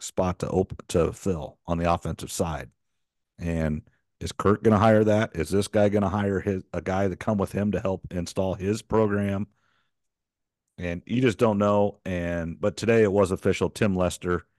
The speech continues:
is the offensive coordinator at Iowa. It's very much on brand. I mean, I don't, I'm not surprised at this hire. I didn't know this name until, um, you know, three days ago, four days ago, right before it was announced.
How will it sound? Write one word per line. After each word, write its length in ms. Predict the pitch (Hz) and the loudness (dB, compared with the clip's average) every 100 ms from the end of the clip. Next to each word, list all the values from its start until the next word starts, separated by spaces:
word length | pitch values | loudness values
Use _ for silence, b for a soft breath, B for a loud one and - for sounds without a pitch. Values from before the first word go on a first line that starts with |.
| _ _ _ | _ _ _
is 180 | 104 92 | -2 2
the 80 | 98 | 2
offensive 460 | 90 - 87 82 | 2 0 -8 -6
coordinator 420 | - 87 85 80 | -2 -2 0 -2
at 60 | 80 | -2
Iowa. 480 | 82 82 80 80 87 _ _ _ _ _ _ _ _ _ _ _ _ _ _ _ _ - | 0 0 0 -4 -6 _ _ _ _ _ _ _ _ _ _ _ _ _ _ _ _ -10
It's 160 | 101 | -8
very 260 | - 139 143 | -2 2 2
much 220 | 117 113 - | 2 0 -2
on 220 | 104 104 | -4 0
brand. 420 | 90 92 104 101 | 0 0 -2 -6
I 60 | - | -8
mean, 140 | 87 | -4
I 100 | 87 | -2
don't, 200 | 92 82 - _ | -2 -6 -12 _
I'm 80 | 95 | -4
not 140 | 90 | -4
surprised 520 | - - - 92 104 | -6 -10 -2 2 2
at 80 | 98 | 0
this 160 | 104 98 | -4 0
hire. 460 | 98 95 95 104 - | 2 4 2 -4 -10
I 100 | 90 | -6
didn't 280 | 92 73 - _ | -6 -6 -14 _
know 300 | 90 92 95 | -4 0 2
this 240 | 95 92 92 | 2 0 -2
name 360 | 92 95 98 | -2 -2 -2
until, 580 | 87 78 101 92 80 78 _ _ _ _ _ _ _ - | -2 -4 -2 0 0 -4 _ _ _ _ _ _ _ -16
um, 320 | - - - _ _ _ _ _ _ _ _ _ _ _ _ | -14 -14 -16 _ _ _ _ _ _ _ _ _ _ _ _
you 100 | 95 | -12
know, 180 | 78 82 - _ - | -10 -12 -16 _ -6
three 220 | 95 92 | -2 4
days 240 | 92 92 | 4 4
ago, 220 | 90 92 | 4 2
four 200 | 90 92 | 2 2
days 200 | 92 90 | 4 2
ago, 160 | 87 92 | 0 0
right 180 | 87 87 | 2 0
before 280 | 69 101 87 | -2 -2 -2
it 40 | |
was 140 | 82 | -2
announced. 580 | 82 85 87 87 - - | -4 -4 -4 -6 -10 -18